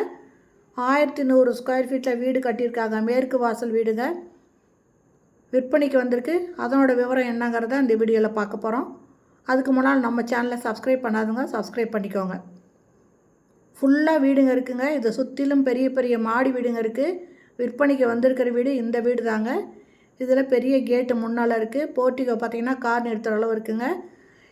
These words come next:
இந்த போர்டிகோல சேஃப்டியா கிரில் போட்டிருக்காங்க. போர்டிகோல ஸ்டெப்ஸ் இருக்குங்க மாடிக்கு போறதுக்கு.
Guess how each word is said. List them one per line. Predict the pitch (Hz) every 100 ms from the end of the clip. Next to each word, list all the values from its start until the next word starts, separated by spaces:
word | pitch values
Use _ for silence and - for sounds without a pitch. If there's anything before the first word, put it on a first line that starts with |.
| -
இந்த | 254 240
போர்டிகோல | 240 262 269 277 240 247 269
சேஃப்டியா | 269 254 254 254 262 262
கிரில் | 247 220 254 254
போட்டிருக்காங்க. | 254 220 226 214 208 202 - - _ _ _ _ _ _ _ _ _ _ _ -
போர்டிகோல | - 269 269 254 254
ஸ்டெப்ஸ் | 247 269 247 254
இருக்குங்க | 262 254 240 247
மாடிக்கு | 226 226 240 226
போறதுக்கு. | 220 226 214 208 233